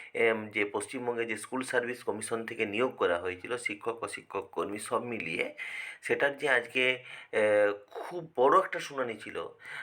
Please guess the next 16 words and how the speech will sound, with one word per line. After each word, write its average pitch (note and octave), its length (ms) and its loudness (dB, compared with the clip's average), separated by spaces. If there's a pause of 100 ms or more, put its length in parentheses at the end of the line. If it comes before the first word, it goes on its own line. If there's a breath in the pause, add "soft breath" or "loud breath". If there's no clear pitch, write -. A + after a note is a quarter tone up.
এ, G2 440 6
সেটা, C3 440 6
আ, A2 560 -2
আমি C#3+ 400 -4 (500)
বিস্তারিত C#3 380 0
আলোচনা B2+ 360 2
করব। G#2+ 480 -6
তার A2 180 6
আগে A2+ 380 0 (340 loud breath)
আমি A#2 420 2
অনুরোধ C3 360 -2
করব, - 460 -2
যে A2+ 120 -4
সকল A#2+ 320 0
বন্ধুরা, A2 680 2
আ, F#2+ 340 0